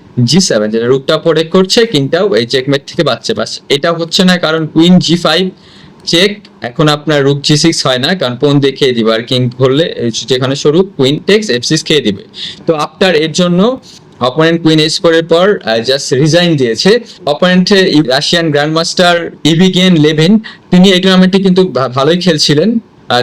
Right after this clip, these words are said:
তাসিনের, আহ, কে ফেস করার আগে টুর্নামেন্টে কিন্তু একটা ম্যাচও হারেনি। আহ, তো আজকে তাসিন হারিয়ে দিল। তাসিনের জন্য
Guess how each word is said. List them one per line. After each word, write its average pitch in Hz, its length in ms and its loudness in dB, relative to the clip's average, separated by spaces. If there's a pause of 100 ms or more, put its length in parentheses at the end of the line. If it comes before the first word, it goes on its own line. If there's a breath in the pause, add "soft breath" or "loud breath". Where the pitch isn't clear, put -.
তাসিনের, 165 580 0
আহ, 127 180 -2
কে 156 200 0
ফেস 160 220 -2
করার 160 160 0
আগে 156 220 0
টুর্নামেন্টে 151 420 -2
কিন্তু 156 240 0
একটা 147 360 -6
ম্যাচও 156 280 0
হারেনি। 127 460 -2
আহ, - 720 -4
তো 143 340 2
আজকে 147 320 -4
তাসিন 147 360 -4
হারিয়ে 143 300 0
দিল। 135 240 -2
তাসিনের 160 360 -2
জন্য 165 340 0